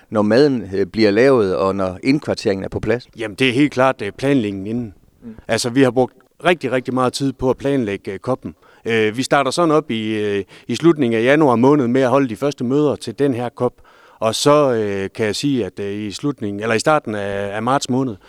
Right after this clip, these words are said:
Speaker 2: så kører vi på, og så er det daglige møder og daglige telefonsamtaler. Mm. Masser af kontakter udad til, øh, lokale sponsorer. Jamen, det hele, det bliver sat i værk, øh, inden. Og så kan man sige, når vi så når til, hvor vi er lige nu,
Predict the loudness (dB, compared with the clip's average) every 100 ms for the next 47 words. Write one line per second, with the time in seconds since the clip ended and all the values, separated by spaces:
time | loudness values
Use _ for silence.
0 | -18 -2 0 2 0 0 0 -2 -2 -4
1 | 0 2 0 -2 2 2 0 0 0 2
2 | 2 0 -2 -6 0 0 2 -2 -6 -4
3 | -4 -4 -8 -10 -12 -12 -14 -16 -20 -6
4 | 0 2 2 0 0 -2 -6 -2 0 0
5 | 0 0 2 2 2 2 0 -2 -4 -4
6 | 0 0 0 0 2 2 0 -2 -4 -8
7 | -20 -20 _ -2 0 4 4 4 0 -2
8 | -2 -2 -2 0 -2 _ _ -4 0 0
9 | 0 2 2 2 -2 _ _ _ -6 -2
10 | 2 0 0 -6 -2 0 0 0 -2 0
11 | 4 4 2 0 _ _ _ -4 0 0
12 | 2 0 2 0 2 2 6 4